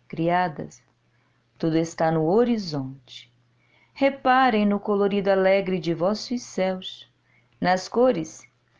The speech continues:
que remetem ao arco-íris, vosso acampamento e nação. Vocês pediram o melhor, desenharam o melhor, intencionaram o melhor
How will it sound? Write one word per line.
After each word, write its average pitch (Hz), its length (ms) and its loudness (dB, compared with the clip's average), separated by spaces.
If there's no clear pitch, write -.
que - 80 -2
remetem 277 640 2
ao 196 120 0
arco-íris, 185 840 -4
vosso 170 300 -4
acampamento 175 800 -4
e 214 60 -2
nação. 208 460 -8
Vocês 196 360 0
pediram 240 760 0
o 269 80 -2
melhor, 220 640 -2
desenharam 214 840 0
o 151 40 -6
melhor, 139 560 -8
intencionaram 262 1400 0
o 202 120 -2
melhor 214 640 -2